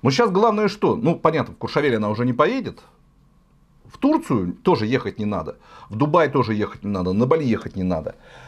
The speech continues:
На Донбасс можно поехать с какой-нибудь акцией благотворительной. Может быть, поможет. Вот если серьёзно, последнее время много говорят о консолидации общества. Но вот судя по тому, как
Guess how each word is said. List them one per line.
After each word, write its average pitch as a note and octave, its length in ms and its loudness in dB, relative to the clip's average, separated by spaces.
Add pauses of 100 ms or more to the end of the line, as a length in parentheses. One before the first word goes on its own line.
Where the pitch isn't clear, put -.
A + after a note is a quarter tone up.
(840)
На C#3+ 140 2
Донбасс C#4 400 2
можно F#2+ 260 -4
поехать D#3+ 460 0
с - 80 -20
какой-нибудь A#2+ 540 -2 (320)
акцией B2+ 420 0
благотворительной. G2 880 -4 (440)
Может D#3+ 360 0
быть, F#3 160 -6
поможет. G2 380 0 (540)
Вот G#2 140 -6
если B2+ 200 -2
серьёзно, C#3 540 2 (120)
последнее E3+ 560 2
время A#2+ 420 0 (220)
много C3 300 0
говорят A#2 340 2
о - 40 -10
консолидации A2+ 840 -2 (180)
общества. - 560 -10 (920)
Но G#2+ 120 2
вот F#3 180 0
судя F3 160 0
по E3 80 -2
тому, D#3+ 260 2
как - 480 -2